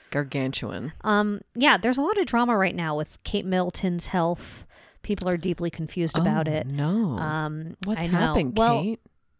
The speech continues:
Speaker 2: 'cause William put out a statement about, I believe, Gaza. And it was on letter-, letterhead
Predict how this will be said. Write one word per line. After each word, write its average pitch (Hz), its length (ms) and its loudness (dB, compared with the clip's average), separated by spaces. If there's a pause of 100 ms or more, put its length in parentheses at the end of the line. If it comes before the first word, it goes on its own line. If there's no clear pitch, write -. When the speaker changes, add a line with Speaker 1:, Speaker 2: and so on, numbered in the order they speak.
(320)
Speaker 2:
'cause - 260 -4
William 269 540 0
put 240 160 -2
out 226 160 4
a 196 40 0
statement 190 720 -2 (560)
about, 180 560 0
I 190 80 0
believe, 214 580 0
Gaza. 185 500 -2 (560)
And 202 140 4
it 202 40 6
was 196 140 4
on 196 240 4
letter-, 202 360 4
letterhead 185 760 0